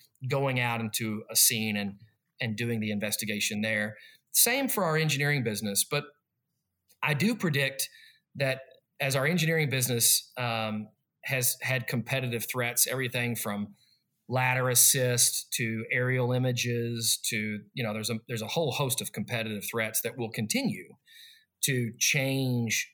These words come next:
the, the types of investigations we do. We're still gonna be doing 'em, right? I still have to send a structural engineer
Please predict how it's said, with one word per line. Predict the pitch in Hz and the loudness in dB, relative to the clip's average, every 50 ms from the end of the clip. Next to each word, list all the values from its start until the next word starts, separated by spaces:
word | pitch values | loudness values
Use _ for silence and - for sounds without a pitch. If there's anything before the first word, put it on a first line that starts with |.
| _ 113 | _ -6
the, | 110 113 107 107 107 113 - | -4 -4 -2 -2 -6 -8 -8
the | - 110 | -10 -8
types | - - - - 123 127 131 123 - - - | -6 -6 -2 -2 0 0 -2 2 2 2 2
of | - 104 | 2 0
investigations | 107 107 113 113 113 - 123 110 110 104 104 - 107 101 107 | -2 -2 -2 -2 -2 -2 -2 -2 -2 -2 0 -2 -2 -4 -4
we | 107 107 104 | -4 -4 -2
do. | 110 131 123 113 104 98 98 - - - - _ _ _ | -2 -2 0 -2 -2 -4 -8 -12 -20 -20 -20 _ _ _
We're | - 170 | 0 2
still | 160 - - - 285 285 240 165 | 4 4 4 4 2 2 2 2
gonna | 156 165 151 | 2 2 2
be | 123 131 120 | 2 0 -2
doing | 95 90 127 120 113 92 - - | -2 -2 -2 -2 -2 -2 -6 -10
'em, | - - _ _ _ - | -16 -20 _ _ _ -6
right? | 107 104 110 113 | -4 -4 -4 -4
I | - 120 | -2 2
still | 117 - - - 214 175 | 2 2 4 2 2 2
have | 165 156 - | 0 0 2
to | 131 | 4
send | 127 - - 139 127 120 | 4 4 4 4 2 2
a | |
structural | 110 - - - 139 127 127 - - 120 113 117 | 2 0 0 0 -2 -2 -2 -4 -4 -2 -2 -2
engineer | 113 107 110 107 107 110 110 107 107 104 98 98 | -2 -2 -2 -2 0 0 0 0 -2 -2 -4 -8